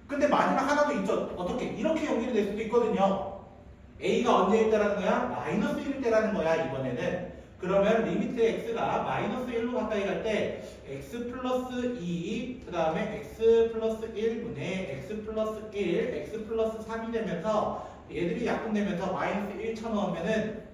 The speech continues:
이가 되나요? 맞나요? 이렇게 해서 답이 세 놈이었습니다.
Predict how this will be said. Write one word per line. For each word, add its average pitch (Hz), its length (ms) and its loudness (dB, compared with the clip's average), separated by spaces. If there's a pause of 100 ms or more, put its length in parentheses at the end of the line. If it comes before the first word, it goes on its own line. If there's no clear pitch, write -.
이가 196 220 -6
되나요? 190 640 -2 (560)
맞나요? 160 580 -4 (180)
이렇게 147 440 -2
해서 226 420 -2
답이 123 240 -10
세 220 180 -12
놈이었습니다. 285 840 -4